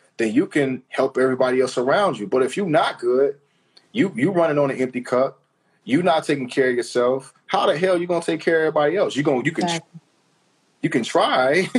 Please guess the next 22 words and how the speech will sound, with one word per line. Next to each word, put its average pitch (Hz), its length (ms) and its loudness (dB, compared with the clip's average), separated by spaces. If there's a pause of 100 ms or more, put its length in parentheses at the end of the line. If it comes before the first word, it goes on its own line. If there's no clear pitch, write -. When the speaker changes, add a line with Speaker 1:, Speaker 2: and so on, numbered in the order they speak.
(180)
Speaker 1:
<laughs> - 260 -20
but 156 200 0
you 247 80 2
won't 180 200 2
be 180 120 2
able 180 140 4
to 180 60 0
do 247 160 0
it 208 80 4
at 160 80 2
a 143 80 4
high, 135 200 -4
at 123 120 -2
a 117 40 -2
high 113 220 -2
level. 98 480 -8 (400)
You 131 120 0
know 147 80 2
what 156 80 4
I'm 156 80 -2
saying? - 440 -2 (440)
So 123 420 0